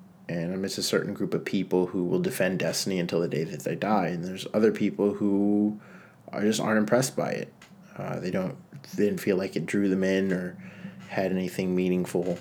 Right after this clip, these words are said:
uh, about it. And for me personally, I could not stand Destiny one. I have played Destiny two, and I enjoyed that, uh, but I still don't necessarily feel the absolute need to go back to it.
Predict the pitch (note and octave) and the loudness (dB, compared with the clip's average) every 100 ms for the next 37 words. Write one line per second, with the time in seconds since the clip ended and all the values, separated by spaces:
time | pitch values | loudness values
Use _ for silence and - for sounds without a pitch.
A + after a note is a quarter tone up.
0 | - - F#2 F2+ F2+ D#2+ E2 F3+ F2 F3+ | -8 -14 -8 -6 -4 -4 -2 -2 -2 -4
1 | - - - - - - - - - - | -8 -20 -20 -20 -20 -20 -20 -20 -20 -20
2 | - - G2+ F#2 F#2+ F2+ - G#2+ A2 A2+ | -16 -4 0 2 0 -2 0 4 4 6
3 | A2+ A2 G2 F#2 F2 - F2+ F2 F2 F2+ | 4 4 2 2 2 2 2 4 4 2
4 | F2+ G#2 F#2+ F#2 F#2 F2+ - - - - | 0 0 2 4 4 4 0 -6 -20 -20
5 | - - - - F#2+ F#2 F2+ E2+ - G2 | -20 -14 -4 0 2 2 0 -2 0 0
6 | F#2+ A2 D3 - - - - - G2 G2+ | 2 2 0 -2 -12 -20 -18 -6 0 2
7 | G2+ - G#2+ G#2 G#2 G#2+ G#2 A2+ A#2+ - | 2 2 2 4 2 2 2 2 2 2
8 | G#2 F#2+ F#2 F2+ F2+ F2+ F#2+ G#2 - G2 | -2 -2 2 2 2 2 2 0 -4 -6
9 | F#2+ G#2 F#2+ F#2 F#2+ F2+ - A2 G#2 G2 | -6 -2 0 2 2 0 0 4 6 4
10 | G2 - - - - - - - - G2+ | 0 -10 -20 -20 -20 -20 -20 -16 0 2
11 | G2+ - G#2 - - G2+ G2 F#2 - F#2+ | 4 2 -2 -2 2 4 4 4 2 2
12 | F2+ F2+ F2+ F2+ - G2 F2+ D2+ F#2+ F2+ | 2 2 2 0 0 2 2 2 2 0
13 | F2+ F2+ F2 F#2 - - F#2+ F#2+ - | 2 2 2 -2 -2 0 2 2 -2